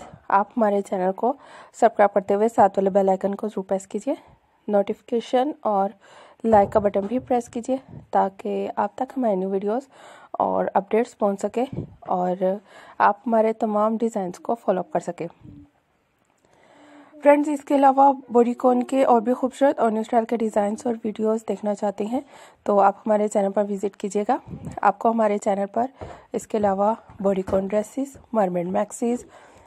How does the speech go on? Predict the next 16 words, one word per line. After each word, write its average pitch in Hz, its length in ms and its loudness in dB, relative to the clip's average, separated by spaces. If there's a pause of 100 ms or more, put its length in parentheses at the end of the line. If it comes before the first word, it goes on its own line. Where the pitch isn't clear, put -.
(100)
bridal 185 440 4
dresses, 220 600 -6 (440)
bell 202 180 6
gown 190 220 2
designs, 220 500 2 (420)
jeans, 220 500 0 (220)
shirts, 208 540 2 (300)
top, 208 300 4 (460)
prom, 208 320 4 (540)
winter 196 260 -4
dresses, 214 520 -6
winter 196 300 -2
accessories, 226 760 -4
business 202 440 -4
women's 214 260 2
accessories 226 640 -2